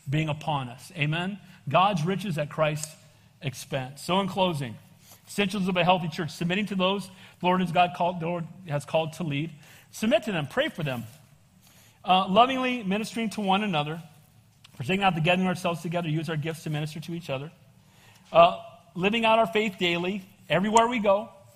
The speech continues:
everything we do, how we minister to each other. And then finally, living every day in anticipation of Christ's soon return. Back there in verse twenty, uh, three, he said,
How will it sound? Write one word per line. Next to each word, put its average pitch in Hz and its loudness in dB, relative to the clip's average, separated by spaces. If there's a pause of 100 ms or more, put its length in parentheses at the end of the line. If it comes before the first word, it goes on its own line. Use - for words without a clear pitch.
(360)
everything 196 2
we 240 -2
do, 196 -2
how 185 2
we 202 0
minister 202 -2
to 202 -4
each 214 -6
other. 165 2
And 170 -4
then 175 -4
finally, 180 0 (300)
living 190 0
every 190 -2
day 170 0
in 160 -4
anticipation 160 -6 (260)
of 139 -10
Christ's 160 -2
soon 165 -4
return. 156 -4
Back 151 4
there 170 -4
in 147 -4
verse 156 -6 (220)
twenty, 156 -2 (300)
uh, 143 0 (600)
three, 190 0
he 156 -2
said, 156 2